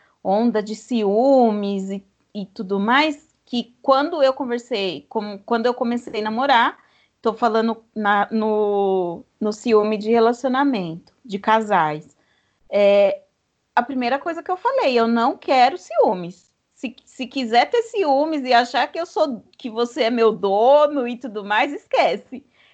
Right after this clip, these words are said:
Pra mim não dá, porque eu vivi uma situação onde eu descobri que o ciúmes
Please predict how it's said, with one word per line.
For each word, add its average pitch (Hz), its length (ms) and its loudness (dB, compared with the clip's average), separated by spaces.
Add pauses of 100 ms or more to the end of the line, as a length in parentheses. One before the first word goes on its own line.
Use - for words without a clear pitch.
(120)
Pra 233 180 2
mim 233 200 0
não 262 200 -4
dá, 294 180 2
porque 381 340 -8
eu 262 180 2
vivi 277 300 -8
uma 254 200 -4
situação 277 920 0 (560)
onde 247 420 -4
eu 254 140 0
descobri 269 960 -4
que 226 380 0
o 247 100 -2
ciúmes 269 920 -2